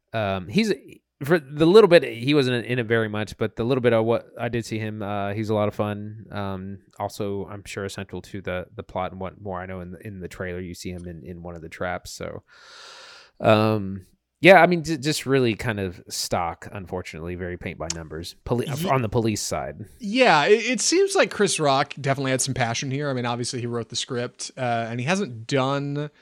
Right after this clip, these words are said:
Speaker 2: he's, he's done some dramatic acting recently, especially in the F X show Fargo, which I hear he was very good in. I, d-, I haven't watched his season yet, but, um,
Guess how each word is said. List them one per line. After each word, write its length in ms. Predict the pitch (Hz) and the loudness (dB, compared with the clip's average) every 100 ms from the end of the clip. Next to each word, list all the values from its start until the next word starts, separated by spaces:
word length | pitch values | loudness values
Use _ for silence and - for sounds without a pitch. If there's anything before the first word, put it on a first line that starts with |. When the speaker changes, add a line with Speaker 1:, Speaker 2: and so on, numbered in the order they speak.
| - _ | -20 _
Speaker 2:
he's, 140 | 247 240 | -2 0
he's 140 | 208 | 2
done 160 | 359 440 | 2 2
some 160 | 453 | 4
dramatic 480 | 262 180 151 185 175 | 6 6 8 6 4
acting 380 | 139 123 139 123 | 2 0 -2 -2
recently, 320 | 123 123 127 | -2 -2 -4
especially 420 | 123 156 147 151 | -6 -6 -6 -4
in 140 | 131 120 | -4 -4
the 180 | 117 123 | -6 -8
F 160 | 123 | -6
X 140 | 127 - | -6 -4
show 160 | 120 | -6
Fargo, 520 | - 120 131 170 196 | -6 -4 -2 -2 -2
which 220 | 214 127 127 | -4 -6 -6
I 140 | 120 | -8
hear 500 | - 185 220 254 220 | -8 -8 -8 -6 -4
he 140 | 139 | -4
was 180 | 127 110 | -4 -6
very 240 | 127 123 113 | -4 -4 -4
good 220 | 120 117 | -4 -4
in. 260 | 110 110 | -4 -6
I, 80 | 113 | -6
d-, 140 | 117 117 | -6 -6
I 20 | |
haven't 200 | 131 120 | -6 -4
watched 200 | 120 - | -6 -6
his 140 | 113 | -4
season 300 | - 110 117 | -4 -4 -6
yet, 240 | 110 110 - | -8 -10 -10
but, 240 | 120 110 - - - _ _ 139 | -8 -8 -12 -20 -20 _ _ 2
um, 560 | 135 127 117 110 113 | 2 2 0 -4 -8